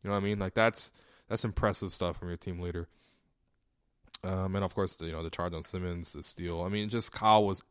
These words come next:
everywhere defensively tonight. And so, uh, those are your three stars. In terms of the Gerald Henderson Award,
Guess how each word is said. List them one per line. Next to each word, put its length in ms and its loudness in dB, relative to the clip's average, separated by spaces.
everywhere 560 -2
defensively 600 -10
tonight. 380 -8
And 100 -10
so, 280 -8
uh, 460 10
those 180 8
are 40 8
your 60 8
three 180 6
stars. 560 8
In 100 0
terms 300 2
of 80 4
the 60 2
Gerald 220 2
Henderson 300 2
Award, 500 4